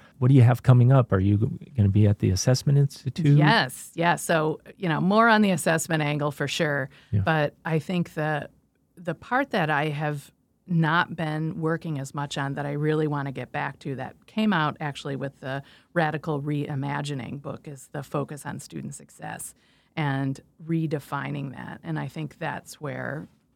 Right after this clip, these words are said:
Speaker 2: there's still a lot more to be done. So that's where I'm, I'll declare that I, I need to head next. And partly I'm saying this to hold myself accountable out loud is, is I put a lot of that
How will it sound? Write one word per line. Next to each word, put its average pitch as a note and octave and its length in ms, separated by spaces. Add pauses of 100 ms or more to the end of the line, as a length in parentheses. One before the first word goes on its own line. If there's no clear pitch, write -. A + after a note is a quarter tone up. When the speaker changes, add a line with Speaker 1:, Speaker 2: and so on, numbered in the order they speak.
Speaker 2:
there's D#3 300
still D#3+ 460
a D3 120
lot C#3+ 300
more D#3 160
to C#3+ 120
be C#3+ 120
done. D3 280
So C3+ 300 (340)
that's F#3+ 260
where A3 120
I'm, E3+ 220 (180)
I'll D#3 200
declare E3 600
that D3+ 180
I, D#3+ 240
I D#3+ 120
need D#3 260
to E3 60
head D3 240
next. D3+ 320
And C#3+ 180
partly D#3+ 300
I'm C#3 120
saying D3 280
this D#3 200
to D#3 140 (320)
hold D#3+ 200
myself D3 420
accountable E3+ 640
out D#3+ 200
loud D#3+ 340
is, - 240 (380)
is D#3 340
I E3 120
put D#3+ 200
a D3+ 40
lot D3+ 240
of D#3 80
that D3+ 240